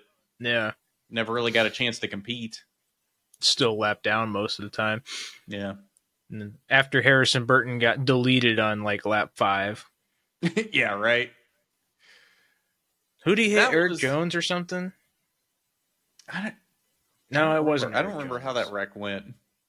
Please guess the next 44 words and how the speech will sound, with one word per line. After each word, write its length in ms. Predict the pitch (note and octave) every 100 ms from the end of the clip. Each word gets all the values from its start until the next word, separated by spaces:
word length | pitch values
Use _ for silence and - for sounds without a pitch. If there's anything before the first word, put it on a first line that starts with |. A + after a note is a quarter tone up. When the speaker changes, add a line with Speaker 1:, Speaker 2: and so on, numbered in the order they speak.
| _ -
Speaker 1:
I 120 | G#2
don't 120 | F2
know. 160 | F2 F#2
It 40 | A#2
was, 140 | F3+
like, 120 | A#3+
Speaker 2:
I 40 | D#3
don't 80 | D3+
Speaker 1:
lap 140 | E3
Speaker 2:
think, 80 | D#3
I 20 |
don't 60 | -
Speaker 1:
five 280 | B2+ B2+ A#2+
Speaker 2:
think 80 |
it 40 | A2
Speaker 1:
and 40 |
Speaker 2:
was. 100 | G#2+
Speaker 1:
somebody 280 | G2+ B2+ A#2+
got 260 | A#2 A2+ -
shoved 460 | - D#3 B2 A2+
out 200 | A2+ A2
of 100 | A2
the 180 | G#2 G2+ - _
pack 420 | - G#2+ G2 G2+
and 300 | G2 G2 F#2+ -
came 300 | A2+ F#2+ G2
straight 420 | - - A#2 G2+ G2
back 240 | G2 G2+
up 200 | G2+ -
through 120 | A2+
the 100 | F#2+
trioval 680 | G2 A2 F#2+ F#2+ G2 G2 F#2+
and 140 | F#2+ F#2+
Speaker 2:
It 60 |
Speaker 1:
got 80 | F3
Speaker 2:
might 200 | E3 D#3
have 80 | A#2
been 140 | G#2+
Speaker 1:
T-boned. 120 | G#2 G2
Speaker 2:
Eric 120 | G2
Jones. 360 | G#2+ G2+ G2+
I 80 | A2+
don't 180 | B2 G#2+
remember. 440 | G#2 G#2 G2+ G2+